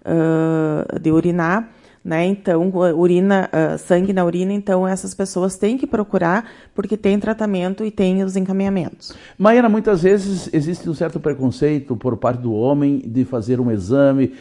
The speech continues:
Speaker 2: fazer uma avaliação. Que orientações você pode passar em relação a isto?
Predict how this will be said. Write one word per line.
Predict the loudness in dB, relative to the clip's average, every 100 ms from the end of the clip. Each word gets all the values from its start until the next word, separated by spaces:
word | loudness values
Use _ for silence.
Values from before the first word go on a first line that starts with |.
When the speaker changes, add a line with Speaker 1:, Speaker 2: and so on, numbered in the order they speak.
| -18
Speaker 2:
fazer | -2 0 2 2
uma | 2 0
avaliação. | 0 -2 -4 0 2 2 -2 -16 _ _
Que | -2 0
orientações | 2 2 2 0 2 2
você | 2 -2
pode | 0 -2
passar | -2 -4 0 0
em | 2
relação | 2 0 -2 -2
a | -2
isto? | -2 -6 -14